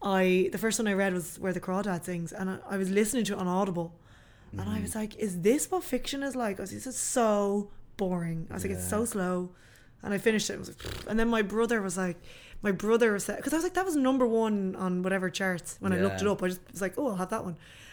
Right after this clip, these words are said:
Speaker 1: And then my brother recom-, recommended me two novels, The Silent Patient and Daisy Jones and the Six. And I mean, I could not have consumed them any faster. They're both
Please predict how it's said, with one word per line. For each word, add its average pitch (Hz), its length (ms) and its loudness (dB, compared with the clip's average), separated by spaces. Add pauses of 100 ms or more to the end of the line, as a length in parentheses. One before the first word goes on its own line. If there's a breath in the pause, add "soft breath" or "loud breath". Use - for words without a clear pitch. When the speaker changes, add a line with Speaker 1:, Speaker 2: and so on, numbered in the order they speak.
(160 loud breath)
Speaker 1:
And 208 100 2
then 214 60 6
my 214 80 4
brother 208 260 2
recom-, 190 480 0
recommended 185 420 -2
me 180 120 -2
two 190 420 2
novels, 170 640 -2 (500 soft breath)
The 180 60 -10
Silent 196 320 4
Patient 180 480 0 (400 soft breath)
and 180 180 0
Daisy 180 360 2
Jones 175 320 0
and 175 80 -4
the 170 40 -4
Six. - 380 -6
And 185 140 0
I 180 80 2
mean, 180 120 0
I 180 160 2
could 180 320 -4
not 190 120 2
have 185 100 -2
consumed 180 400 0
them 175 80 -2
any 175 140 -2
faster. 170 440 -6 (380 loud breath)
They're 180 140 2
both 170 560 -2